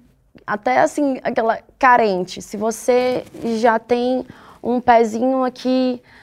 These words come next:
pra ser um pouco mais grosseira ou estúpida, você se torna absurdamente estúpida. Então, eu acho que são muito extremos. É, é tudo muito real em relação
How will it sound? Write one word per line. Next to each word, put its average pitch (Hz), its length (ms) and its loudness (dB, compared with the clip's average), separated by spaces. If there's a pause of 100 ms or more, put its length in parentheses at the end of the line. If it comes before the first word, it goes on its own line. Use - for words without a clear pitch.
(340)
pra - 180 2
ser 233 220 2
um 233 140 0
pouco 233 340 2
mais 233 240 -4
grosseira 226 680 4
ou 220 60 6
estúpida, 240 600 0
você 226 360 -2
se 247 140 -10
torna 254 560 0 (500)
absurdamente 240 1160 -4
estúpida. 170 680 -4 (500)
Então, 196 220 0
eu 233 180 2
acho 226 240 -2
que 226 140 -8
são 220 480 -4 (220)
muito 226 420 -2
extremos. 170 840 -8 (720)
É, 165 800 -6 (1300)
é 202 100 2 (300)
tudo 254 320 -2
muito 247 420 -4
real 208 480 -4
em 214 40 -8
relação 202 680 -8